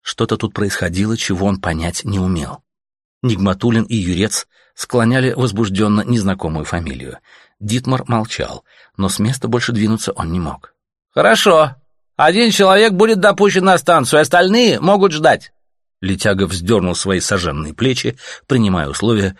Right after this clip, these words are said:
шагнул вперёд. «Не ты», остановил его Дитмар.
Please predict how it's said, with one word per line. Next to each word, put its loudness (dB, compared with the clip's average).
шагнул -4
вперёд. -10
«Не 2
ты», 2
остановил 0
его -2
Дитмар. -8